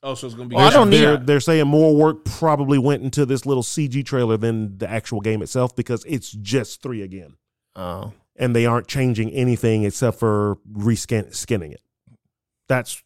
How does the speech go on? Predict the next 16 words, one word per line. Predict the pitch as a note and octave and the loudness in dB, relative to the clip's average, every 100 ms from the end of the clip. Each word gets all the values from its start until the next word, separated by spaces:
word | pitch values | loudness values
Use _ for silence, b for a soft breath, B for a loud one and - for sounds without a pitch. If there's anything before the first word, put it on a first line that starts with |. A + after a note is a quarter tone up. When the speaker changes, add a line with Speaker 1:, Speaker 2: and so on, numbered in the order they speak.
| - | -4
Speaker 3:
that's | C#3 - | -2 -2
what | D3 | 0
I | D3+ | 0
heard. | B2+ C3 G2+ F#2+ E2 _ _ | 2 0 0 -4 -10 _ _
Speaker 1:
So | - C#3 | -16 -12
it's | B2 | -8
a | |
H | A#2+ C3+ A2+ | -6 -8 -8
D | B2+ | -10
remaster. | A#2 A2+ G#2+ G2 - A2+ _ _ | -10 -12 -12 -14 -16 -20 _ _
Speaker 3:
It's | - C#3+ | 0 2
more | B2 D3 | 4 4
or | B2+ | 4
less | A#2+ A2 - | 2 0 -2
that, | G#2 E2 | -4 -4
yeah. | G2+ F#2 D2+ | -4 -4 -6